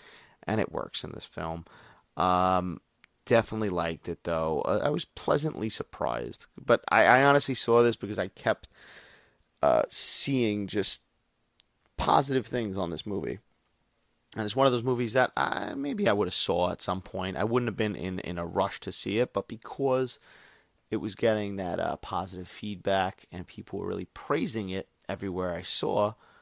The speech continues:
or I looked, rather, I was like, "Hey, I'm gonna go out and I'm gonna go see this movie. Uh, maybe, eh, it's, maybe it's got my interest piqued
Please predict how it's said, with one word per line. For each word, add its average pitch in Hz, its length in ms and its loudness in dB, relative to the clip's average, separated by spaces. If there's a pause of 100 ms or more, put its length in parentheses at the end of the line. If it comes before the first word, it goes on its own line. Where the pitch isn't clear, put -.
(100)
or - 160 -6
I 87 40 -4
looked, 110 420 0
rather, 92 400 -4
I - 400 -20
was 170 140 -16
like, - 100 -14
"Hey, - 160 -10
I'm 98 100 -8
gonna 135 140 -6
go 104 140 0
out 98 100 2
and 90 80 -6
I'm 78 60 -8
gonna 87 120 -8
go 80 100 -8
see - 200 -8
this - 220 -10
movie. 85 420 -10
Uh, 92 240 -8
maybe, 131 420 -8
eh, 381 320 -10
it's, - 280 -8
maybe 320 240 -2
it's - 100 -4
got - 220 4
my 127 100 -2
interest 110 540 -6
piqued - 400 -10